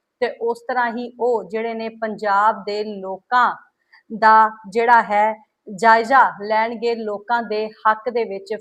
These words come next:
ਫਿਰ ਆ ਕੇ ਖੜੇ ਹੋਣਗੇ। ਲੇਕਿਨ ਡਾਕਟਰਾਂ ਵੱਲੋਂ ਕੀ ਕਿਹਾ ਜਾ ਰਿਹਾ ਹੈ ਪੰਜਾਬ ਦੇ ਮੁੱਖ ਮੰਤਰੀ ਭਗਵੰਤ ਸਿੰਘ ਮਾਨ ਦੀ ਸਿਹਤ ਨੂੰ ਲੈ ਕੇ? ਤੁਹਾਨੂੰ ਦੱਸੀਏ ਕਿ ਮੁੱਖ ਮੰਤਰੀ ਭਗਵੰਤ ਸਿੰਘ ਮਾਨ ਦੀ ਸਿਹਤ ਨੂੰ ਲੈ ਕੇ ਅੱਜ ਫੋਰਟਿਸ ਹਸਪਤਾਲ ਵੱਲੋਂ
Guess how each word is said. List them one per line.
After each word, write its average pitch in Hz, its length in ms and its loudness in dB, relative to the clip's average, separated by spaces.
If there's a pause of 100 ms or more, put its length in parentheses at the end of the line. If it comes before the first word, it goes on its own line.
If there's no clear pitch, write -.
ਫਿਰ 247 140 0
ਆ 220 140 4
ਕੇ 208 220 -8
ਖੜੇ 214 360 -4
ਹੋਣਗੇ। 165 420 -14 (800)
ਲੇਕਿਨ 226 340 -2
ਡਾਕਟਰਾਂ 220 440 2
ਵੱਲੋਂ 233 400 -2 (360)
ਕੀ 294 200 -4
ਕਿਹਾ 233 260 2
ਜਾ 214 260 -2
ਰਿਹਾ 214 180 -2
ਹੈ 226 140 -2
ਪੰਜਾਬ 196 500 -2
ਦੇ 226 80 -6
ਮੁੱਖ 220 240 -12
ਮੰਤਰੀ 208 280 -8 (120)
ਭਗਵੰਤ 196 320 -6
ਸਿੰਘ 214 240 -10
ਮਾਨ 190 240 -2
ਦੀ 214 120 -12
ਸਿਹਤ 220 380 -4
ਨੂੰ 185 180 -10
ਲੈ 151 120 -10
ਕੇ? 165 240 -20
ਤੁਹਾਨੂੰ 220 640 -8
ਦੱਸੀਏ 226 420 -4
ਕਿ 254 200 -10
ਮੁੱਖ 240 280 -8
ਮੰਤਰੀ 233 320 -6
ਭਗਵੰਤ 208 360 -8
ਸਿੰਘ 226 180 -14 (120)
ਮਾਨ 208 260 -4
ਦੀ 226 100 -12
ਸਿਹਤ 240 340 -6
ਨੂੰ 220 100 -12
ਲੈ 190 140 -8
ਕੇ 202 180 -12 (120)
ਅੱਜ 202 100 -8
ਫੋਰਟਿਸ 233 520 -8
ਹਸਪਤਾਲ 208 420 -2
ਵੱਲੋਂ 196 400 -6